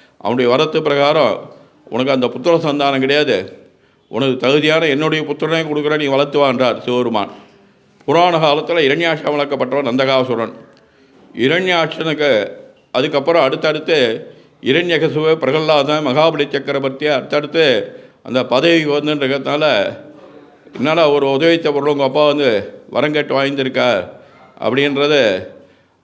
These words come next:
ஒரு க-, கண்ணு இருந்தும் குருடனா இருக்கு, ஒரு, ஒரு உதவித்த பொருளா இருக்கு அப்படின்னு சொல்லிட்டு கூட இருந்த சகோதரர்கள்லாம் உன்னுடைய ப்ராப்பர்ட்டியெல்லாம் அவாளை அனுபவிச்சு அடுத்தடுத்து அவாளை பதவிக்கு வர்றதுனால பிரகலாதன் உட்பட அவனை எல்லாரும் கிண்டலும் கேலியும் பண்ணுவ.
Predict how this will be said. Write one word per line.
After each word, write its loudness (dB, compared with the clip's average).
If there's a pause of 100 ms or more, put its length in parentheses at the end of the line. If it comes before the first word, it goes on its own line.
(140)
ஒரு 0
க-, 0 (120)
கண்ணு 0
இருந்தும் 0
குருடனா 2
இருக்கு, 0
ஒரு, -2
ஒரு -2
உதவித்த 0
பொருளா 2
இருக்கு 0
அப்படின்னு -2
சொல்லிட்டு -4
கூட 2
இருந்த 0
சகோதரர்கள்லாம் 2 (480)
உன்னுடைய 0
ப்ராப்பர்ட்டியெல்லாம் 2
அவாளை 4
அனுபவிச்சு 0
அடுத்தடுத்து 0
அவாளை 2
பதவிக்கு 0
வர்றதுனால 0 (100)
பிரகலாதன் 2
உட்பட 0
அவனை 0
எல்லாரும் -2
கிண்டலும் -2
கேலியும் 0
பண்ணுவ. 0